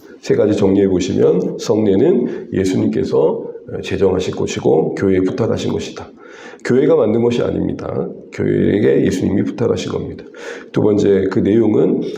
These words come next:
예수님 안에서 맺은 새 언약의 그 유익, 그 보이지 않는 은혜를 보여지는 방법으로 경험하게 하시는 표시이다. 그리고 세 번째는 이것은 믿음의 신자들에게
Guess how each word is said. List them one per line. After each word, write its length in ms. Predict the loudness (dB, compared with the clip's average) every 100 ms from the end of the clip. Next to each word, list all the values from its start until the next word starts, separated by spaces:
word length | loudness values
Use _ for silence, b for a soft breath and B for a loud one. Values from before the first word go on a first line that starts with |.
| B B -2
예수님 400 | 0 2 2 4
안에서 240 | 4 4
맺은 280 | 2 2 2
새 180 | 2 2
언약의 720 | 2 2 0 0 0 -2 -4
그 120 | -2
유익, 500 | 2 2 2 0 -6
그 140 | -12 -6
보이지 400 | 2 2 4 4
않는 180 | 4 2
은혜를 680 | 2 2 2 2 0 -2 -2
보여지는 640 | 2 4 4 4 2 2
방법으로 920 | 0 0 0 0 0 0 0 -2 -8 -8
경험하게 520 | -2 0 2 2 2
하시는 480 | 0 0 0 2 0
표시이다. 560 | -2 0 0 -2 -4 -10 -18 B B B B _
그리고 300 | 0 2 4
세 140 | 2 2
번째는 640 | 4 4 4 4 4 0 B B B -8
이것은 760 | -4 0 0 2 2 2 -2
믿음의 540 | 0 2 4 4 2 0
신자들에게 960 | -2 0 2 0 0 0 0 0 0